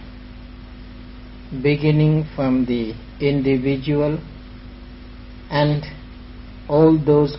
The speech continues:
groups who want to get rid of <clears throat> the bondage of defilement,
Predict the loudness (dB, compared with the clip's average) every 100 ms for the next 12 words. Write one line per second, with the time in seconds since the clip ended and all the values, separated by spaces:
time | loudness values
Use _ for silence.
0 | -6 2 4 2 -4 -14 -14 -16 -16 -18
1 | -18 -18 -18 -18 -18 -18 -18 -18 -18 -18
2 | -18 -18 -16 -14 2 4 6 8 6 6
3 | 2 0 6 6 6 6 6 4 6 8
4 | 8 2 -12 8 12 12 10 2 0 0
5 | 4 6 6 8 8 6 -2 2 2 0
6 | -14 -18 -18 -18 -18 -18 -16 -14 -6 -4
7 | 2 4 6 6 4 2